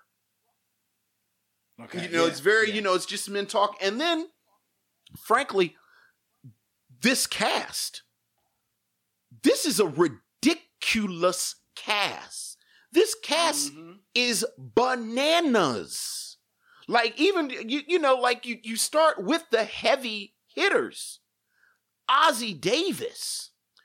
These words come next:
Speaker 2: He's, he's our favorite because he's so good. Roger Gouverneur
Speaker 1: Mm-hmm.
Speaker 2: Smith, Andre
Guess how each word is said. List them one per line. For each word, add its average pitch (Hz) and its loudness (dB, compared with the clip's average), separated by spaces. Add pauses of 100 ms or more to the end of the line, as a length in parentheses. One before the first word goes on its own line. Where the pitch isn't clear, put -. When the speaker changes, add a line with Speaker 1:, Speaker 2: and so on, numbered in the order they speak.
(1160)
Speaker 2:
He's, 247 2
he's 240 0 (120)
our 208 4
favorite 240 2
because 233 2
he's 226 -4
so 220 4
good. 254 0 (320)
Roger 277 2
Gouverneur 220 0
Speaker 1:
Mm-hmm. 160 -6
Speaker 2:
Smith, 214 -4 (680)
Andre 226 2